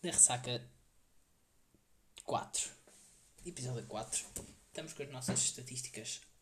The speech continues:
ao rubro, mano. Ahm, t-, top mundial, aparecemos no Google e tal, não sei o quê. Eh, estou a gravar isto pela segunda vez porque a minha irmã,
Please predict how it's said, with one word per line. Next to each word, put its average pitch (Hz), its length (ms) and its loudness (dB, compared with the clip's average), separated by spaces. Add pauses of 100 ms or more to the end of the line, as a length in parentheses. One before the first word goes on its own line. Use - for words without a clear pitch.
(140)
ao 160 220 -4
rubro, 123 720 -10
mano. 113 200 -12 (1300)
Ahm, 117 560 -8 (120)
t-, - 220 2 (480)
top 127 260 -10
mundial, 135 400 -4
aparecemos 123 300 -8
no 117 80 -10
Google 131 300 -8
e 113 40 -6
tal, 120 120 -8
não 113 80 -8
sei - 80 -8
o - 40 -20
quê. 113 100 -16 (760)
Eh, 123 160 -2
estou 127 180 -4
a 156 60 -2
gravar 151 160 0
isto - 180 -4
pela 127 180 -4
segunda 123 280 -4
vez 233 180 0
porque - 540 -8 (840)
a 135 60 -8
minha 131 160 -6
irmã, 120 260 -4